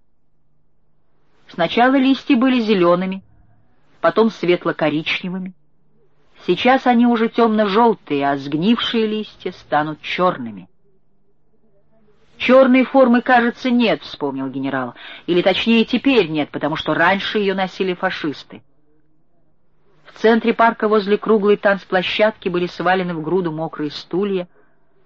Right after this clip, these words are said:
и опустевшая площадка казалась большой и печальной. Вокруг того места, где располагался оркестр, лежали листья,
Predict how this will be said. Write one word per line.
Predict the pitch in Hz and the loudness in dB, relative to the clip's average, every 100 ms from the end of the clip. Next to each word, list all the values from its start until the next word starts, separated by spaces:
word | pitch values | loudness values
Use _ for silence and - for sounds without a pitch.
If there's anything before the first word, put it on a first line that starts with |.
| _ _ | _ _
и | 156 | -4
опустевшая | 165 190 - 269 - 233 | -2 -2 0 0 0 0
площадка | 220 214 254 240 220 | 0 2 -2 -2 -2
казалась | 214 220 214 190 | 0 0 0 0
большой | 185 180 - 214 | -2 -2 -2 -2
и | 202 | -4
печальной. | 190 180 165 143 139 135 135 _ _ _ _ _ _ | -8 -4 0 0 -2 -8 -14 _ _ _ _ _ _
Вокруг | 156 175 214 196 | -4 0 0 0
того | 196 196 | 0 2
места, | 196 208 - 180 | 0 -2 -4 -6
где | 170 | -2
располагался | 175 - 175 175 175 165 165 | -2 -2 0 0 0 0 -2
оркестр, | 151 202 208 - - - _ _ _ _ _ 143 | -2 -2 -4 -6 -16 -16 _ _ _ _ _ -4
лежали | 160 180 180 160 | 0 2 2 2
листья, | 160 214 - - 196 | 2 0 -2 -8 -10